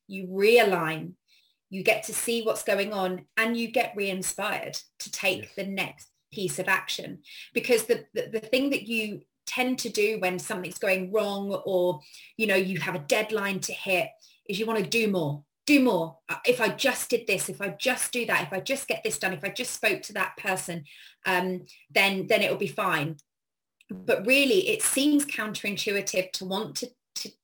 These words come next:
Speaker 1: to practice the pause, to take a breath, you know, to sit back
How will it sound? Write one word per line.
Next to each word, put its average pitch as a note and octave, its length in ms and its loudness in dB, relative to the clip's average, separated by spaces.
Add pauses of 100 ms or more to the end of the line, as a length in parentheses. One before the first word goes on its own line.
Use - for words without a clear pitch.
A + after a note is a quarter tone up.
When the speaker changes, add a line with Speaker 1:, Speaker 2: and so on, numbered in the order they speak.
(220)
Speaker 1:
to - 140 -4
practice F#3 520 -2
the - 100 -12
pause, D3 400 -6
to - 120 -8
take - 300 -2
a G3 60 -8
breath, - 340 -8 (500)
you F#3+ 220 -2
know, F3 200 2
to F#3 260 -4
sit - 440 2
back - 300 -2